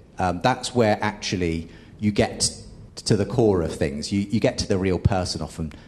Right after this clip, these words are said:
behind what are often the, the, you know, the intellectual facade very often. Uh, and, and we are, as we know, far more than just walking brains on legs, you know. Um, uh, I think it's Jonathan Haidt who, who talks, uh, about, um,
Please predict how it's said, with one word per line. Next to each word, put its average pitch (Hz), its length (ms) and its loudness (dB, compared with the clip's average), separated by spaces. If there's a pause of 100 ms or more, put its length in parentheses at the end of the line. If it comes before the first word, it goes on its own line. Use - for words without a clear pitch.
(120)
behind 92 400 2
what 87 120 4
are 92 120 2
often 90 280 -2
the, 82 180 -2 (140)
the, 87 100 0
you 82 60 2
know, 71 100 -2
the 101 160 2
intellectual 95 440 0
facade 98 520 2
very 90 200 4
often. 85 340 0 (320)
Uh, 139 180 6
and, 190 140 4
and 185 140 6
we 196 120 10
are, 202 220 10
as 147 140 4
we 147 80 6
know, 151 600 4
far 156 220 8
more 139 220 8
than 117 120 2
just 117 240 2 (140)
walking 120 340 4
brains 110 300 4
on 107 120 4
legs, 110 400 2
you 110 100 0
know. 80 260 0 (360)
Um, 110 560 2
uh, 107 240 2
I 110 60 0
think 123 180 4
it's 95 140 2
Jonathan 113 320 4
Haidt 123 340 4
who, 107 240 4
who 117 60 0
talks, 117 360 2
uh, 104 420 2
about, 104 540 2
um, 101 320 2